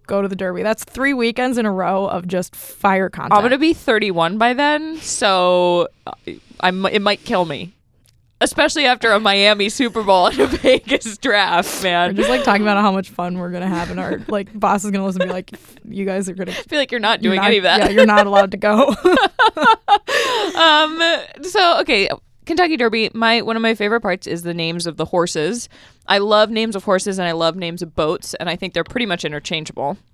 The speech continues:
Speaker 2: So we're gonna read you the
Speaker 1: Hmm.
Speaker 2: names this year. Um, I noticed there's a trend. A lot of them have to do with winning. So
Speaker 1: Huh. That's strange.
Speaker 2: <laughs> What do you know?
Speaker 1: Can I just say one thing about the Derby?
Speaker 2: Please.
Speaker 1: I went there senior year of school, um, 'cause it's kind of close-ish to Notre Dame.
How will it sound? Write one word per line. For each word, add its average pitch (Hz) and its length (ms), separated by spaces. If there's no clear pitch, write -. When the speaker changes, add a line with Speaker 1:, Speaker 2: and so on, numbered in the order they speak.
Speaker 2:
So - 160
we're 320 140
gonna 392 160
read 233 280
you 214 140
the 190 80
Speaker 1:
Hmm. 190 60
Speaker 2:
names 190 260
this 180 220
year. 175 380
Um, 165 500
I - 100
noticed 285 260
there's 254 180
a 185 40
trend. 220 320
A 190 60
lot 208 200
of 349 60
them 339 140
have 311 160
to 269 80
do 285 80
with 269 140
winning. 214 360
So 180 640
Speaker 1:
Huh. 254 360
That's 302 160
strange. 233 480
Speaker 2:
<laughs> - 80
What 415 200
do 415 60
you 415 120
know? 392 260
Speaker 1:
Can 311 100
I 330 100
just 466 180
say 302 160
one 277 200
thing 262 120
about 247 180
the 247 80
Derby? 220 400
Speaker 2:
Please. 180 300
Speaker 1:
I 220 140
went 233 200
there 294 220
senior 254 280
year 262 160
of 240 80
school, 202 560
um, 185 520
'cause 180 460
it's - 240
kind 208 240
of 196 120
close-ish 185 680
to - 80
Notre 180 220
Dame. 170 260